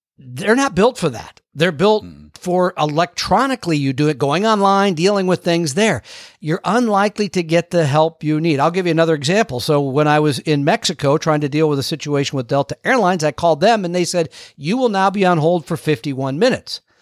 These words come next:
Speaker 1: I didn't want to be on hold, but I had to deal with the problem. I mean, and that's what you're really up against, I think, probably with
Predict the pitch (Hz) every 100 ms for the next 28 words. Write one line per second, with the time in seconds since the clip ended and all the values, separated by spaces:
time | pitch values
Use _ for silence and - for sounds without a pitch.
0 | _ _ _ _ _ _ _ _ - 151
1 | 277 226 160 139 120 127 120 127 143 143
2 | 143 143 165 170 175 175 190 190 214 -
3 | 262 294 277 202 226 - 170 175 170 156
4 | 135 170 220 - 208 214 220 202 208 202
5 | 208 185 - 175 170 165 160 - 175 -
6 | 170 226 226 165